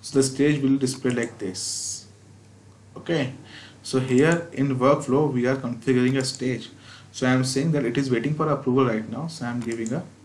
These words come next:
waiting for approval. Okay, who is the approver? I am saying system administrator is the approver. Okay, it means this particular request has to be approved by system administrator.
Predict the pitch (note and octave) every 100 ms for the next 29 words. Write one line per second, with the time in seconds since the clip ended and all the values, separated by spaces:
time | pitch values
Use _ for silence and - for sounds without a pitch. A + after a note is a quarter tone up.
0 | - B2+ C#3+ C3 A2+ F#2 - - - -
1 | - - - - - - - - B2 C3+
2 | C#3+ C3+ C#3 D3+ C#3+ C#3 C#3+ G#3 - -
3 | - A#2 B2 D3 C#3 B2 D3+ C3+ B2 A#2+
4 | A#2 A2 G#2 - - - - - - -
5 | - - - B2 D3+ - - - - B2
6 | C3 D#3+ C#3+ - A#2 A#2 C3 D3 C#3 C3+
7 | B2+ A#2+ A2 - C3 B2+ B2 B2 B2 -
8 | B2 - A#2+ A2 A2 - -